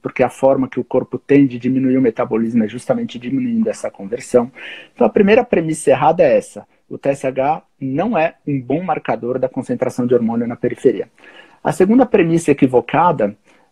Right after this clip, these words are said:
é porque, que, como é que era feito antes o tratamento do hipotireoidismo e o diagnóstico? Basicamente, sintomas, eles faziam a dosa-, a, a, a, a taxa metabólica basal e eles tratavam repondo os dois sin-,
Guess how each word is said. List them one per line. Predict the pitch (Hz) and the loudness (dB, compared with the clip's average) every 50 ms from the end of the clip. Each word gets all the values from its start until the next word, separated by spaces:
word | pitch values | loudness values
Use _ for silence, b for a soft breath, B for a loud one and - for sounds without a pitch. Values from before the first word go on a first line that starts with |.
| b _ - | b _ -4
é | - | -4
porque, | 135 - - 147 139 - - - 117 104 - - _ _ - - | -4 -2 -2 -6 -6 -4 2 4 4 4 4 0 _ _ -18 -12
que, | - - - 143 139 117 _ _ _ _ | -2 4 6 6 6 4 _ _ _ _
como | - - 170 | -2 -2 0
é | 208 | 0
que | 233 - - 254 | -2 0 2 2
era | 220 202 175 | 2 2 0
feito | - - - 151 143 - - 143 | 0 2 0 0 2 2 4 4
antes | 143 147 156 - | 4 4 4 0
o | 156 139 | -6 -4
tratamento | - 139 135 - 131 131 131 131 - 135 | -2 -2 0 0 0 0 0 -2 -2 -2
do | 127 131 | -2 -2
hipotireoidismo | 131 - - 117 - - 123 123 113 117 131 151 160 165 151 - _ _ - | -2 -2 -2 -6 -4 -4 -4 -4 -2 -2 -4 -4 -4 -4 -8 -10 _ _ 4
e | 170 | 4
o | 185 190 | 4 6
diagnóstico? | 160 165 156 151 147 135 120 110 92 - - - - 127 | 4 4 2 2 0 0 0 -2 -4 -6 -8 -14 -10 -2
Basicamente, | 117 139 165 214 - - 190 180 156 147 - | 2 2 2 2 0 -4 -6 -6 -6 -6 -8
sintomas, | - - 156 147 143 - 135 135 147 165 185 - - _ _ _ _ _ _ b b b b b _ - | -8 -8 -8 -6 -2 2 2 2 2 0 -6 -12 -16 _ _ _ _ _ _ b b b b b _ -6
eles | - 131 135 131 131 - | -4 -4 -4 -4 -8 -6
faziam | - - 135 120 123 147 170 190 | -2 0 0 0 2 0 2 2
a | 190 | 2
dosa-, | 151 135 127 113 127 123 123 123 - | 2 2 2 4 4 2 2 2 0
a, | 123 117 107 | -2 -4 -4
a, | - - 110 110 104 - - 117 107 101 | -4 -4 -2 -2 -2 -4 -4 -6 -6 -6
a, | - - - - | -6 -6 -8 -10
a | - | -6
taxa | - - 131 135 - 135 | 0 0 0 0 0 -2
metabólica | 120 113 - 117 107 - 113 104 107 - 113 | -4 -4 -4 -4 -2 0 0 0 0 -2 -8
basal | 110 131 147 151 135 135 156 180 - b b b b b b b | -4 -4 -4 -4 -2 -2 -2 -4 -4 b b b b b b b
e | - | -2
eles | 175 196 202 - | -2 -2 -2 -2
tratavam | - 202 185 - - 185 202 208 220 | -2 -2 -2 0 0 0 0 2 0
repondo | 185 175 208 - - 196 208 214 220 | 0 0 0 0 0 0 0 0 0
os | 175 143 | 0 2
dois | 131 143 170 214 220 | 4 4 4 4 2
sin-, | - - 170 | -2 -4 -6